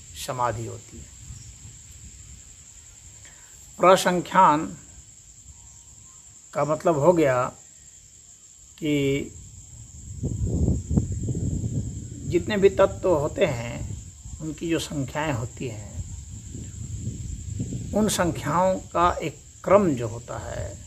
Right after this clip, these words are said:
उनके आपस में जो संबंध होते हैं, जो समन्वय होता है, उनकी क्रिया प्रक्रिया का मिश्रण का जो प्रभाव होता है, इन सबको समुचित ढंग से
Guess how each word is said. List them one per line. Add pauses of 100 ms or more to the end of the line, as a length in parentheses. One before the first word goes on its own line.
(1080)
उनके
आपस
में
जो
संबंध
होते
हैं, (1900)
जो
समन्वय
होता
है, (1040)
उनकी
क्रिया
प्रक्रिया
का
मिश्रण
का
जो
प्रभाव
होता
है, (920)
इन
सबको
समुचित
ढंग
से